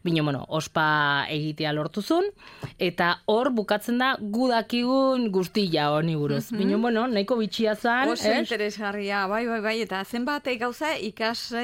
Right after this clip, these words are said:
Speaker 2: daitezken, eh, olakoekin, ezta? Eta esate baterako ze nolako bizimodua eramaten zuen
Speaker 1: Hoxe.
Speaker 2: jendeak garai hartan, eta oso, oso polita. Aizu, Isabel Bautistaren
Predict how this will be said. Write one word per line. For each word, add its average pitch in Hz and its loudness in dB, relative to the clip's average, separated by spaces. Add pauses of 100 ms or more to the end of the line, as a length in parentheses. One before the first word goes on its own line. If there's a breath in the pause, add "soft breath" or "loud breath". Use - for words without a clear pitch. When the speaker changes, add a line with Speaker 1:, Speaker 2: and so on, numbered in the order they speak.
(100)
Speaker 2:
daitezken, 240 -4 (120)
eh, 190 -2 (120)
olakoekin, 233 -4
ezta? 240 -4
Eta 185 -4
esate 196 -8
baterako 214 -6
ze 202 -2
nolako 196 -6
bizimodua 214 -6
eramaten 175 -4
zuen 165 0
Speaker 1:
Hoxe. 170 -2
Speaker 2:
jendeak 220 -2
garai 165 -10
hartan, 233 -6
eta 175 -4 (460 loud breath)
oso, 233 -6
oso 320 -10
polita. 196 -8 (160)
Aizu, 190 -4
Isabel 247 -2
Bautistaren 214 -4